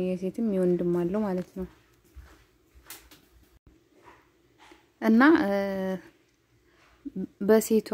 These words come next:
ዲዛይን ወንዶች ማሰራት ስለሚችሉ፣ ያው በሴ-፣ ሴቷ የመረጠችው ለወንድም መሆን ስለሚችል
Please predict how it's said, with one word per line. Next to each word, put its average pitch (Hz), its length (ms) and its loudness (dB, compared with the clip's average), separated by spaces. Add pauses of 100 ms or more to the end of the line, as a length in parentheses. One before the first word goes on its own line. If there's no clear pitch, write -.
(140)
ዲዛይን 190 380 -2
ወንዶች 190 420 -2
ማሰራት 185 640 -6
ስለሚችሉ፣ 185 600 -4 (1900)
ያው 185 220 -2 (460)
በሴ-፣ 196 320 -4
ሴቷ 214 220 0
የመረጠችው 202 540 0
ለወንድም 185 340 0
መሆን 180 240 0
ስለሚችል 180 540 -6